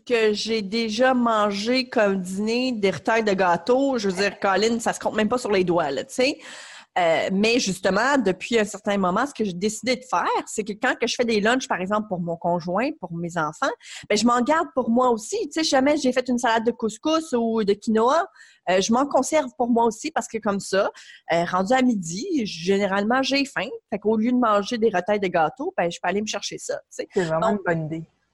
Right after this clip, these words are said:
Speaker 1: Absolument, parce que, euh, tu sais, se nourrir, <laughs> c'est très important. Euh, tu sais, on, on, on parle justement de prendre soin de soi. Ben, manger bien,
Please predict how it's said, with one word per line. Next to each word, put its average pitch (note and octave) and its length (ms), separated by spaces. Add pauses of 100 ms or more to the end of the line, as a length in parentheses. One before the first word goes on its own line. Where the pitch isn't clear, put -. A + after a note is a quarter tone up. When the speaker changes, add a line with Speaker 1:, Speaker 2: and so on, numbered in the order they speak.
(180)
Speaker 1:
Absolument, A#3 460 (160)
parce - 260
que, D#4 120 (400)
euh, A3+ 640 (440)
tu - 680 (120)
sais, F#4+ 180
se - 200
nourrir, A3+ 540
<laughs> - 40
c'est - 540
très F4+ 580
important. - 520 (680)
Euh, G#3+ 480
tu G#3+ 60
sais, C#4+ 80
on, C4 60
on, G#3+ 420
on G#3+ 40
parle C4 220
justement A#3+ 340
de A#3+ 60
prendre A#3 240
soin A3+ 200
de G#3 60
soi. C4 300
Ben, D3 100 (480)
manger F#3+ 540
bien, G3 280